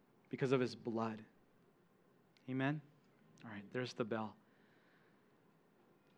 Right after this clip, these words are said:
Let's pray. Father, thank you. There's so much more that we could say and declare and, and even preach to ourselves with the power of the blood of Christ.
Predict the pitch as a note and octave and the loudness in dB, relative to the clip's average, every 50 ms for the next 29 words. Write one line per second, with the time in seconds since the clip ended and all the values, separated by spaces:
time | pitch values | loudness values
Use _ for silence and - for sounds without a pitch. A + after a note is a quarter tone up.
0 | - - - C3 - - - - C3+ B2+ - - D#3+ D#3+ E3 E3 D#3 C#3 - - | -20 -8 -8 -8 -8 -4 4 6 6 6 10 12 12 12 12 12 12 12 10 8
1 | D3+ D#3 D#3 - C#3 B2+ A#2+ C#3 C#3+ C3+ - - F#3 F3 F3+ F3 F3 - - E3 | 6 6 6 4 0 -2 -2 -2 -2 -2 4 8 10 12 12 10 10 8 4 8
2 | E3 E3 E3 E3 D#3+ D3 D3 D3+ D3+ D#3 D3+ - D#3 D3+ C#3+ C3+ - - - - | 10 10 12 12 10 10 10 10 8 8 8 8 6 6 6 4 -4 -8 2 8
3 | E3+ D#3+ D#3+ E3 E3 E3 D#3+ C#3+ - D3 - - - D#3+ D#3 D#3 D#3+ D#3+ D#3+ D#3+ | 10 10 12 12 10 10 8 6 4 2 2 4 4 6 8 10 10 10 10 10
4 | D#3 D3 - - - - - - - - - - - - - - - - - - | 8 6 4 0 -6 -14 -20 -20 -20 -20 -20 -20 -20 -20 -20 -20 -20 -20 -20 -18
5 | - - - - - - - - - - - - - D3 C#3+ D#3 D#3 D#3 D3+ C#3 | -18 -18 -18 -18 -20 -20 -20 -20 -20 -20 -20 -12 -6 0 4 6 8 8 8 6
6 | C#3 - - D#3+ E3 D#3+ - - E3 D#3 D3+ - - - - D3 D3 C#3+ C#3+ D3 | 2 2 4 4 4 4 4 6 8 8 8 6 4 6 8 10 12 12 10 8
7 | C3+ - - B2 C3 - - - - - D3 D3+ D#3 D#3+ D#3 C#3 C#3+ C#3 B2 C#3+ | 6 2 -4 -6 -6 -6 -4 0 6 10 12 12 12 12 12 10 8 6 6 8
8 | C#3+ C#3 C3 - - - - C3 B2+ C3 B2 - - - - | 8 6 6 2 -2 0 2 2 2 2 -4 -8 -12 -14 -14